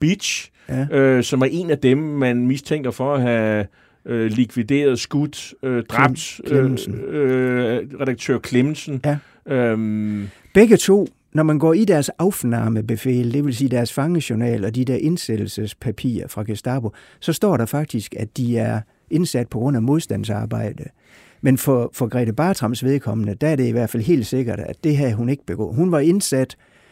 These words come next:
Speaker 2: simpelthen for at skulle fungere som, øh, som cellestikker. Med Bitsch ved jeg ikke. Han kan jo have involveret sig i noget illegalt arbejde. Jeg skal ikke kunne sige det. Men det er tydeligt på, på Bartrams, øh, eksempel, at man udstyrer dem, man sikrer dem simpelthen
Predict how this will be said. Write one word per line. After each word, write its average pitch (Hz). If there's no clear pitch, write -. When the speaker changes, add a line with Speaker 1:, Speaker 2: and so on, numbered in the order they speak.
Speaker 2:
simpelthen 143
for 120
at 113
skulle 120
fungere 120
som, 107
øh, 98
som 110
cellestikker. 113
Med 127
Bitsch 214
ved 196
jeg 127
ikke. 160
Han 170
kan 208
jo 104
have 113
involveret 120
sig 110
i 110
noget 113
illegalt 123
arbejde. 117
Jeg 123
skal -
ikke 165
kunne -
sige 151
det. 110
Men 135
det 135
er 120
tydeligt 190
på, 117
på 120
Bartrams, 113
øh, 113
eksempel, 131
at 135
man 135
udstyrer 196
dem, 107
man 143
sikrer 233
dem 113
simpelthen 139